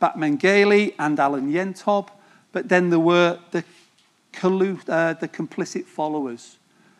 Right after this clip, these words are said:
Everybody from the Prime Minister, uh, through to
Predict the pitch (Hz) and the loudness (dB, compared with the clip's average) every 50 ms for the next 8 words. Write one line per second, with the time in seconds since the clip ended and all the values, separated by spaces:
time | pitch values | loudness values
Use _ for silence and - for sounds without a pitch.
0 | _ _ - 202 214 196 151 185 208 196 - 196 190 170 190 190 165 - - - | _ _ 2 2 2 4 2 2 0 2 2 2 0 2 0 -2 -4 -4 -2 2
1 | 175 180 170 170 165 160 156 156 - - 180 175 170 170 170 175 180 175 175 165 | 4 4 4 2 0 -4 -8 -10 -6 -2 0 0 2 2 2 0 0 0 0 -4
2 | 170 - - - 180 170 175 - - - _ _ _ _ _ _ _ _ _ _ | -6 -8 -4 -2 0 0 -2 -4 -10 -20 _ _ _ _ _ _ _ _ _ _
3 | _ _ _ _ _ _ _ _ _ _ _ - 165 151 151 151 151 147 151 147 | _ _ _ _ _ _ _ _ _ _ _ -4 0 2 2 4 4 2 2 2
4 | 147 147 143 151 - - - - - - 170 165 160 156 - - - - 160 151 | 0 0 -2 -4 -6 -12 -20 -16 -6 0 0 2 2 0 -2 -6 -6 -4 -2 0
5 | 147 147 143 | 0 0 -2